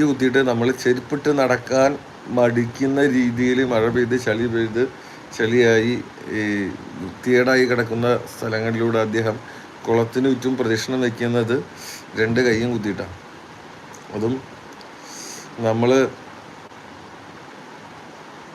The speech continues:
ഒരു കിലോമീറ്റർ നടക്കുന്ന സമയം വേണം അദ്ദേഹത്തിന് പത്ത് മീറ്റർ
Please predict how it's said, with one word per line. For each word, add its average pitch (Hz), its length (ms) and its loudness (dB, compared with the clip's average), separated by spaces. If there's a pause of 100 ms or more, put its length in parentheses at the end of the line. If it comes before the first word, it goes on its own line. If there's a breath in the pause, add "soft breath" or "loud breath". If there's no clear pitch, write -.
(640)
ഒരു 113 180 2
കിലോമീറ്റർ 127 520 4
നടക്കുന്ന 123 340 2
സമയം 127 340 0
വേണം 117 280 2
അദ്ദേഹത്തിന് 110 360 0
പത്ത് 110 260 -6
മീറ്റർ 107 240 -2